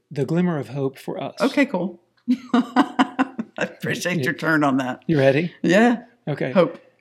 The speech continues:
Speaker 1: The, the glimmer of hope for us is, I believe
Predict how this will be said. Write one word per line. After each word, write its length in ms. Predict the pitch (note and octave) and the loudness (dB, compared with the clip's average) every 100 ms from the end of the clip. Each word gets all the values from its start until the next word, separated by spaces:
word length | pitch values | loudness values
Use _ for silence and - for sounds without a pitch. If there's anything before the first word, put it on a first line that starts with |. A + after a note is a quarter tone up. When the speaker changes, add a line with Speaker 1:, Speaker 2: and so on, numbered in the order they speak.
| _ - | _ -4
Speaker 1:
The, 300 | C#3 C3+ - | -2 -2 -4
the 140 | E3 | -6
glimmer 340 | D#3+ F3 F#3 F3 | -2 -2 0 -4
of 120 | C#3+ | -6
hope 260 | C3+ C#3+ - | -8 -10 -10
for 240 | D3 C#3+ | -10 -8
us 320 | D3+ D3 - | -6 -8 -10
is, 500 | E3+ C3 B2 A#2+ - _ _ _ _ _ - C#3 | -8 -6 -6 -8 -10 _ _ _ _ _ -16 -4
I 140 | D3+ | -2
believe 640 | D3 C3+ B2 C3+ F3+ F3 | -2 -4 -4 -6 -6 -8